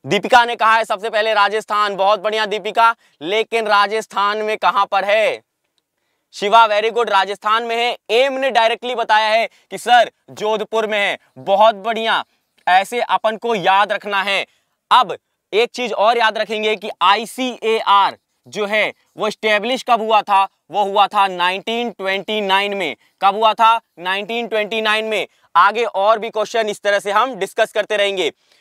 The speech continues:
लेकिन एक बार सभी लोग फटाफट से शेयर करेंगे। यस रिम्पा, नाइनटीन ट्वेंटी नाइन, सभी के सही हैं, सीमा, शुभ्रा, दिनेश।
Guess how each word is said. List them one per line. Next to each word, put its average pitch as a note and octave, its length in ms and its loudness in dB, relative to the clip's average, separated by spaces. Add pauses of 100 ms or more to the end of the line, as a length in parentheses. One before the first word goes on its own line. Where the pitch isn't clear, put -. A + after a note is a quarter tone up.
(220)
लेकिन A#3+ 380 0 (120)
एक G#3 200 -2
बार A3+ 160 2
सभी A3 260 -4 (280)
लोग A3 220 2
फटाफट G#3+ 560 2
से A3+ 240 0
शेयर G#3 320 0
करेंगे। G3+ 560 0 (960)
यस G#3+ 200 2
रिम्पा, A3+ 300 0
नाइनटीन G#3 340 -4
ट्वेंटी G3+ 280 -2
नाइन, A3+ 380 -2 (840)
सभी G3 280 0
के A#3+ 200 0
सही A3 260 -2
हैं, A3+ 220 0
सीमा, G#3+ 440 -2
शुभ्रा, G#3 440 0
दिनेश। G#3 580 -4